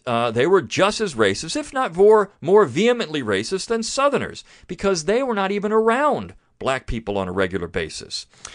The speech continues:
Uh, there's a couple of interesting things in the book where it's almost like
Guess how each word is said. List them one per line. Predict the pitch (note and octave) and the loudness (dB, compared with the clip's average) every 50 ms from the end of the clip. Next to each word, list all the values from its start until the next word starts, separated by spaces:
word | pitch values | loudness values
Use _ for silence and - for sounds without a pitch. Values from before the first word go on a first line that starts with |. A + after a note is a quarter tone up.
| - - - | -20 -14 -6
Uh, | - B2 B2+ B2+ | -2 0 0 2
there's | C3+ E3 E3+ D#3+ | 2 0 0 0
a | F3+ | -4
couple | E3+ - - E4 - E4+ B3+ | -6 -4 -2 -2 0 0 0
of | G3 D3+ | 0 0
interesting | F3+ F3+ - - F#3 D3+ C#3 - - C3 A#2 | -2 -4 -2 0 2 2 2 2 -2 -6 -6
things | A2 - D3 D3+ D3+ B2+ | -4 -2 -2 -2 -4 -4
in | B2 | -6
the | A2 | -2
book | F#2 G#2+ G#2 G2+ - | 0 0 0 2 2
where | C3 B2+ | 2 2
it's | A2+ - - - | 2 0 -4 -4
almost | B3 C#4+ D#4+ E4 D#4+ C#4 A#3 - | -2 -2 0 2 2 0 0 0
like | - G3+ G3 F#3 E3+ - | 0 0 0 0 -2 -6